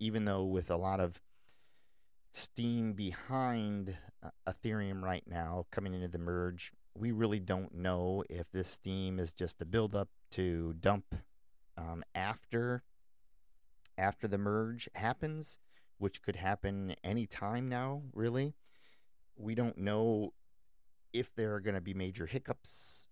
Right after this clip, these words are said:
uh, with the merge, so I figured, "Why not take a little hedge risk and, and see where it goes?" If it, if it dumps a little bit, I can make a few bucks back.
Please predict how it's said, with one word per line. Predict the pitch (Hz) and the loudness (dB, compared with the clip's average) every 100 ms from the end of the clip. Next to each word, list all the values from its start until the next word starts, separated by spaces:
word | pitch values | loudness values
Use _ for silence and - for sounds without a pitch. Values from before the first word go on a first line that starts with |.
| - - | -20 -12
uh, | 87 73 71 - | -10 -8 -8 -6
with | 95 113 - - 67 - | 2 2 2 -10 -20 -18
the | 101 101 | -6 -2
merge, | 107 107 110 110 110 104 - | 0 2 2 2 2 -2 -8
so | - - 101 92 95 95 - - - | -10 4 6 8 6 2 -10 -20 0
I | 120 | 2
figured, | 139 131 123 120 | 2 0 0 0
"Why | 98 113 | 0 0
not | 123 120 | 0 0
take | - 113 | -2 2
a | |
little | 120 120 | 2 2
hedge | 104 107 113 | 2 0 0
risk | 113 120 139 - | 2 4 4 2
and, | - 92 - | -4 -4 -4
and | - 110 | -4 -4
see | - 110 | -2 2
where | 104 101 | 4 4
it | 76 | 2
goes?" | 95 98 110 113 101 | 4 4 4 0 -2
If | 90 | -4
it, | 90 | -4
if | - 90 | -4 -6
it | 80 | -2
dumps | 90 104 - | 0 0 2
a | |
little | 98 98 | 2 4
bit, | 98 101 | 4 4
I | 90 | 2
can | 92 92 | 0 -4
make | 90 - | -4 -8
a | |
few | - 90 | -6 0
bucks | 92 92 - | 2 2 -2
back. | - 90 90 92 | -2 0 0 -2